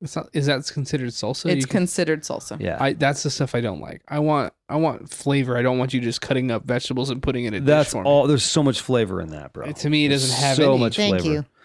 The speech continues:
Speaker 3: Okay, so I'm,
Speaker 4: So
Speaker 3: I'm seeing
Speaker 4: gross.
Speaker 3: the picture of the, what do you call it?
Speaker 2: Chimichurri.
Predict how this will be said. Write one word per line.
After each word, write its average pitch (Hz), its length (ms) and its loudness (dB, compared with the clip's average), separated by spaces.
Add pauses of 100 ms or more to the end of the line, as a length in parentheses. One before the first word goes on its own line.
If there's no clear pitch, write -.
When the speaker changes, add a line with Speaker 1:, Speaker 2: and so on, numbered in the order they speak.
(220)
Speaker 3:
Okay, 120 200 2
so 131 140 2
I'm, 131 100 4
Speaker 4:
So 120 100 2
Speaker 3:
I'm 135 120 4
seeing 147 400 4
Speaker 4:
gross. 127 100 2
Speaker 3:
the - 60 -16
picture 147 500 0
of 117 340 2
the, 120 280 4
what 113 160 2
do 139 60 4
you 143 60 2
call 160 260 2
it? - 100 -4
Speaker 2:
Chimichurri. 175 600 -4